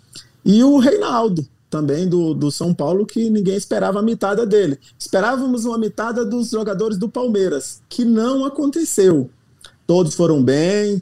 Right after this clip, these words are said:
todos manteram, assim, a, a média, né? E eu acho que, na, no meu caso, a grande decepção foi o Gustavo Scarpa. Não pela pontuação dele, mas pelo potencial, né? Ele fez oito e cinquenta, mas ele fez um, um gol logo no início do, do jogo, né?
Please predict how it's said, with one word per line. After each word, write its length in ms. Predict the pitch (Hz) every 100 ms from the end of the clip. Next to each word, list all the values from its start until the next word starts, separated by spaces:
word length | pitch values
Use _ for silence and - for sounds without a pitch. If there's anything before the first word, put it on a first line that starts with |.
| _
todos 280 | 156 160 147
manteram, 420 | 156 147 156 151
assim, 300 | 143 - 139
a, 100 | 131
a 160 | 131 127
média, 580 | 123 160 190 196 240 - _ _ -
né? 440 | 139 175 208 185 -
E 180 | 156 175
eu 160 | 180
acho 240 | 185 196 190
que, 460 | - 185 170 143 _ _ _ 143
na, 160 | 156
no 100 | 160
meu 220 | 180 254
caso, 300 | - 196 160
a 40 | 165
grande 240 | 190 208
decepção 680 | 196 202 - 202 196 190 220
foi 160 | 220 220
o 40 |
Gustavo 380 | 226 233 233 269
Scarpa. 520 | - 220 175 - 139 _ _ _ _ _
Não 240 | 139 214 247
pela 220 | 269 262
pontuação 680 | 262 269 269 269 - 247 269
dele, 220 | 233 185
mas 180 | 165 170
pelo 220 | 208 208
potencial, 840 | - 214 208 226 220 196 139 120 _ _
né? 220 | 143 160
Ele 100 | 160
fez 320 | 151 180 151
oito 320 | 151 208 208 190
e 40 |
cinquenta, 680 | - 170 175 226 233 139 - -
mas 200 | - 196
ele 100 | 254
fez 260 | 262 285 262
um, 540 | 277 247 226 196 208
um 60 | 190
gol 440 | 175 220 254 294
logo 280 | 247 240 269
no 100 | 277
início 480 | 285 226 285 - 214
do, 300 | 175 165 135
do 140 | 147 156
jogo, 420 | 139 151 127 127
né? 200 | 151